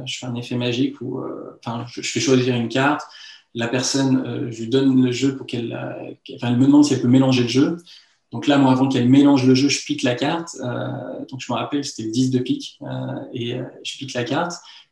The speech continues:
parce qu'elle me dit, « Je veux mélanger », donc je lui donne. Et là, elle va pour mélanger le jeu de cartes. Alors, je sais plus si c'est elle qui mélange, c'est quand elle me le rend, mais je crois que c'est quand elle me le rend, et là, moi, je fous le jeu de cartes par terre.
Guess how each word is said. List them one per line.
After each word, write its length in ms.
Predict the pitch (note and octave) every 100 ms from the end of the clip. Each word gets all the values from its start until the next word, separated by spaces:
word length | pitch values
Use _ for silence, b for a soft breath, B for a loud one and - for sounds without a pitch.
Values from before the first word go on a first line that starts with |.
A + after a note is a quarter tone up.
| -
parce 160 | A2+
qu'elle 120 | - A#2
me 40 |
dit, « 80 | A#2
Je 80 | B2+
veux 40 | A#2+
mélanger », 240 | A#2+ C#3+
donc 120 | C#3
je 60 | -
lui 100 | A2+
donne. 380 | A#2+ D3+ D#3+ - _ -
Et 80 |
là, 120 | B2+ C#3
elle 60 |
va 120 | C3
pour 160 | C3 B2
mélanger 340 | A#2+ B2 A#2+
le 80 | A#2+
jeu 120 | A#2+
de 60 | A#2+
cartes. 280 | C#3+ E3 - _ B B B B -
Alors, 80 | A#2
je 60 |
sais 100 | -
plus 100 | D#3+
si 60 | F#3
c'est 100 | D3+ D3+
elle 40 |
qui 160 | - D3
mélange, 380 | D3 D3+ D#3+ -
c'est 100 | B2
quand 160 | B2+
elle 140 | B2+ B2+
me 80 |
le 60 | C3
rend, 180 | C3 E3
mais 140 | D3
je 60 | B2
crois 100 | D3
que 80 | C#3+
c'est 40 |
quand 120 | C#3+
elle 100 | C3+
me 80 | C3
le 60 | C3
rend, 140 | D3+
et 40 | C#3+
là, 120 | C3+
moi, 80 | B2+
je 100 | -
fous 240 | - D#3+
le 60 | C#3
jeu 100 | D3
de 40 |
cartes 220 | C#3+ B2+
par 140 | C3 -
terre. 300 | A#2 -